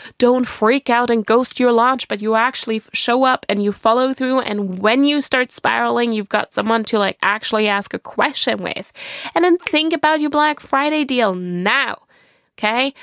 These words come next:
Money making in business doesn't stop with a calendar year. So why not put yourself on track for a hundred K year starting in November to November rather than January first to January first, okay?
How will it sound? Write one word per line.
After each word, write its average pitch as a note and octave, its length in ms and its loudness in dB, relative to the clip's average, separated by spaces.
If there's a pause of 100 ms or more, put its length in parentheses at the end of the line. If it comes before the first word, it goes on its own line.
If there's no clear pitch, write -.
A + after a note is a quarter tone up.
(420)
Money C#4 480 2
making D4+ 520 -2
in A#3+ 240 0
business D#4 560 0
doesn't C#4+ 420 2
stop - 640 -2
with B3 180 0
a B3+ 40 -4
calendar B3+ 560 2
year. F#3+ 320 -2
So B3 320 0 (280)
why A#3 360 2
not D4 300 0
put - 200 -2
yourself C#4+ 460 2
on A#3+ 260 -2
track C4 320 -4
for B3 220 0
a - 20 -2
hundred B3 440 0
K B3+ 200 0
year B3 640 2 (200)
starting C4+ 840 0
in B3+ 220 0
November C4 800 2 (300)
to C#4+ 220 2
November C4 760 2 (240)
rather B3+ 280 2
than B3 220 2
January B3+ 460 2
first B3+ 460 2
to A#3+ 100 -2
January A#3 480 2
first, - 560 -2
okay? A#3 420 -2